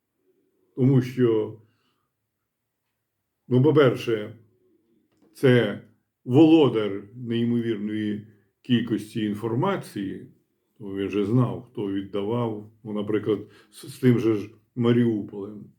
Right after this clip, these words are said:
хто віддавав накази про килимове бомбардування цього міста.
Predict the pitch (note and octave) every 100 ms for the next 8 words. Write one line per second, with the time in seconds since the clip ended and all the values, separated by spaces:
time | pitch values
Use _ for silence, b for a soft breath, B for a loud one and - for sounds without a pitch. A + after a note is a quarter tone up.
0 | _ _ _ _ _ _ C3+ A#2+ A2 G2+
1 | G2+ G2+ G2 G2+ G2+ - G2+ G2 - _
2 | _ _ _ - G2+ G2 G2+ _ _ _
3 | B2 A#2 G#2 G2 F#2 F#2 F#2 F#2+ G2 G2
4 | G2 F#2+ F#2 F#2+ - - _ _ _ _
5 | _ - A2 G2 G2+ A#2 G2+ - -